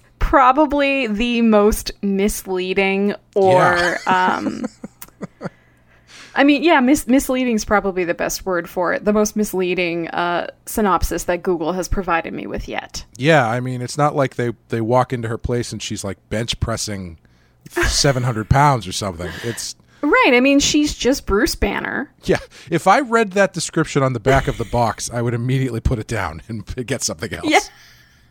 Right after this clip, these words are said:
Speaker 2: This is
Speaker 1: Also,
Speaker 2: a movie
Speaker 1: the Spanish police.
Speaker 2: Yeah. This is a movie about, uh, the police in Spain being threatened by a really strong woman, uh, old woman, <laughs> and, which I guess is not, I don't know why that's a thing, but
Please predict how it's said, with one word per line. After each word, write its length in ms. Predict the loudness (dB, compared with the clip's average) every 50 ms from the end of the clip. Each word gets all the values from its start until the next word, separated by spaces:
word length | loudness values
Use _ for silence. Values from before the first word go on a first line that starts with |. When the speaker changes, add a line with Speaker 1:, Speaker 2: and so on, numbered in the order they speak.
| -10 -10 -8 _ -12 -12 -10 -10 -12 -12 -12 _ -16 -12 -8 -4
Speaker 2:
This 120 | -2 2
is 60 | 4
Speaker 1:
Also, 240 | 6 6 6 6 6 6 6
Speaker 2:
a 40 |
movie 140 | 6 4 2 2
Speaker 1:
the 200 | 0 2 2 2
Spanish 880 | 0 -2 -4 -4 -2 0 2 2 4 4 4 4 2 2 0 -2 -4 0
police. 800 | 0 2 2 2 0 -2 -2 -2 -2 -2 -4 -6 -12 -12 -16 -20 _ _ _ _ _ _
Speaker 2:
Yeah. 360 | -2 0 2 2 2 0 -4 -10 _ _ _ _ _ _ _ _ _ _ _ _ _ _ _ _ -6
This 180 | -6 -4 -4
is 100 | -2 0
a 60 | 0 2
movie 360 | 4 4 4 4 4 2 2
about, 400 | 2 4 4 4 4 4 2 0
uh, 200 | -4 -4 -4 -4
the 100 | -4 -6
police 540 | -6 -4 -2 0 0 0 0 -2 -4 -6 -6
in 120 | -6 -6
Spain 540 | -6 -4 -2 0 0 0 0 -4 -6 -8 -12 -14 -6 -2
being 180 | -2 -2 -2
threatened 460 | -4 -4 0 0 2 2 0 -2 -2
by 140 | 0 2 2
a 60 | 2
really 260 | 2 2 0 0 0 -2
strong 460 | -4 -2 0 2 2 2 2 2 0
woman, 320 | -2 -2 -2 -4 -6 -10 -12 _ _ _ _ _ _ _ -6
uh, 400 | -4 -2 -2 -2 -4 -4 -6 -8 -10 -6
old 220 | -2 0 0 0 0
woman, 340 | 0 -2 -2 -4 -4 -8 -10 -14 -16
<laughs> 100 | -14 -10
and, 160 | -10 -10 -8 -8
which 200 | -10 -8 -6 -6
I 60 | -6
guess 260 | -6 -6 -6 -6 -6
is 120 | -6 -4 -4
not, 180 | -4 -4 -4 -6 -8 -8 _ _ -10 -10 -10 _ -8
I 100 | -6 -4
don't 100 | -4 -4
know 220 | -6 -6 -8 -8 -8
why 280 | -4 -2 0 0 0 -2
that's 500 | -4 -6 -8 -8 -8 -10 -12 -12 -12 -12
a 120 | -12 -12
thing, 320 | -10 -10 -10 -12 -12 -12 -14
but 240 | -14 -14 -14 -14